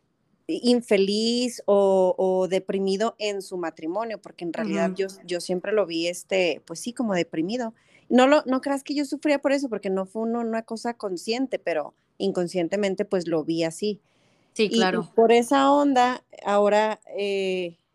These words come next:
Speaker 1: he, he buscado en, en mis parejas, o más bien busco hombres que necesit-, ah, la onda fue que yo no lo pude sacar de ahí, o sea, no lo pude rescatar de esa depresión nunca.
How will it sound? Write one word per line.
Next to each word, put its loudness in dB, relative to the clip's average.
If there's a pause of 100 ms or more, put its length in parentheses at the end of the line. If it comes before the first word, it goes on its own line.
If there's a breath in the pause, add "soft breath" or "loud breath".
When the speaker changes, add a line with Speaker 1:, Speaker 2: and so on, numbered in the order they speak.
(160)
Speaker 1:
he, 0
he 2
buscado 0 (220)
en, -6
en -2
mis -4
parejas, 0
o 0
más 2
bien 0
busco 2
hombres -2
que -2
necesit-, -2
ah, 4 (440 soft breath)
la 6
onda 2
fue 0
que -4
yo 2
no -2
lo 0
pude -2
sacar -10
de -6
ahí, -4
o -6
sea, -8
no -6
lo -4
pude 0
rescatar -6
de -14
esa -10
depresión -6
nunca. -2